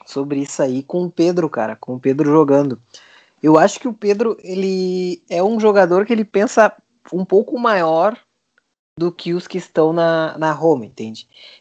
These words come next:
Então por isso que ele não sente tanto esse nervosismo, que eu acho que muito do jogador que a gente tem no elenco sente.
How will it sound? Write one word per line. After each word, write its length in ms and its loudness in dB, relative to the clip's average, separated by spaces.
Então 180 2
por 160 2
isso 100 -2
que 60 0
ele 140 6
não 180 4
sente 400 -2
tanto 300 2
esse 260 -4
nervosismo, 1120 -4
que 80 0
eu 80 8
acho 180 4
que 140 -6
muito 360 0
do 160 -2
jogador 440 2
que 100 -6
a 60 -4
gente 360 -6
tem 200 0
no 80 -4
elenco 400 -2
sente. 420 -4